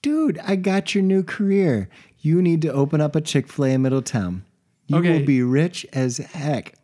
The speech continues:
Speaker 2: I have friends that have actually looked into what it takes. There's, like, a crazy long, years long waiting list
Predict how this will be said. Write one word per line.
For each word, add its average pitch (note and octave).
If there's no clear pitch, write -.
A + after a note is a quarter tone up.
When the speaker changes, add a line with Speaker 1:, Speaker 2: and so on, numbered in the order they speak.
Speaker 2:
I D#3
have D#3+
friends C3+
that D3+
have D3+
actually E3
looked D3+
into C3+
what C#3+
it C#3
takes. C3+
There's, D#3+
like, F#3
a C#3+
crazy D#3+
long, C3
years D#3
long C3+
waiting C3
list E3